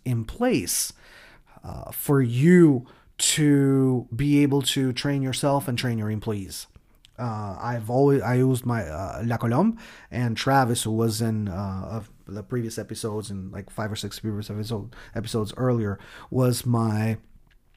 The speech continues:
my coffee guy. And Travis also was my trainer. He would come in, he would show people, "Yeah, this is how you do it, this is how you froth, this is how,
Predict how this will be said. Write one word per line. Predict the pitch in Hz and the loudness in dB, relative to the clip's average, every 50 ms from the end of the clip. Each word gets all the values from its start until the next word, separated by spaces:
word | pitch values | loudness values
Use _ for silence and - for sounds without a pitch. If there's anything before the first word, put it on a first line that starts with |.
| - - | -8 -2
my | 120 135 120 | -2 0 2
coffee | - 151 160 165 - 139 110 | 4 6 6 6 6 4 0
guy. | 107 113 101 92 92 95 92 95 - - - - - - | -2 -2 -2 -2 -4 -6 -8 -10 -12 -16 -20 -20 -16 -6
And | - 127 131 | -4 -2 2
Travis | 156 151 180 175 135 131 | 4 4 4 4 4 2
also | 123 131 131 - 143 131 120 - 110 | 2 0 2 2 2 2 2 0 -2
was | 123 131 127 | -2 -2 0
my | - 143 147 | 0 -2 0
trainer. | - 156 165 226 240 - - - - _ - - | 0 2 2 2 0 -2 -6 -10 -16 _ -20 -10
He | - - 156 | 2 4 4
would | 147 127 123 | 4 4 2
come | - 135 127 135 | 0 0 2 2
in, | 143 156 156 143 127 | 2 2 2 2 2
he | 135 143 | 2 2
would | 135 131 | 2 0
show | - - 139 131 | 2 0 0 0
people, | 123 135 131 123 127 131 123 120 - - _ - - | 2 0 -2 0 0 0 -2 -2 -4 -8 _ -20 -20
"Yeah, | 80 82 - 64 60 62 71 71 69 62 53 57 76 | -16 -16 -16 -14 -14 -16 -16 -16 -16 -16 -16 -14 -10
this | 110 117 107 123 143 135 - | -10 -4 0 0 2 2 2
is | 143 | 0
how | 127 131 | 0 2
you | 131 127 123 | 2 2 4
do | 117 147 151 156 | 4 4 4 4
it, | 143 120 | 4 2
this | 131 123 - | 0 -2 0
is | 131 | 0
how | 131 | 0
you | 117 113 113 | 0 0 -2
froth, | 113 - 175 170 165 165 165 160 - - - _ - - - - - - | -2 2 4 6 6 6 4 2 -2 -10 -18 _ -20 -20 -20 -20 -12 -2
this | 117 143 - - | 0 0 2 2
is | 147 - - | 0 -2 -2
how, | 104 135 131 131 131 127 127 123 123 117 | 2 4 4 6 6 6 4 2 0 -2